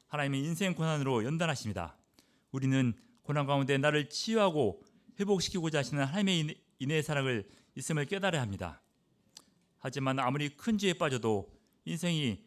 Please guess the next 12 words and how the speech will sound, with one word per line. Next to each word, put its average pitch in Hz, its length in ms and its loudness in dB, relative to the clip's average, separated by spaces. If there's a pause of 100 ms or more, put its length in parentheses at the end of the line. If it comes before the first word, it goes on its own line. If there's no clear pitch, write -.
(140)
아무 139 240 0
문제 143 240 -2
없이 131 240 0
잘 135 120 -4
나간다면은 110 640 0 (360)
그것은 170 280 -2
하나님께서 165 400 -2
포기한 185 440 8
인생이며 113 500 0 (260)
희망이 214 280 -2
없는 131 200 0
것입니다. 90 500 -6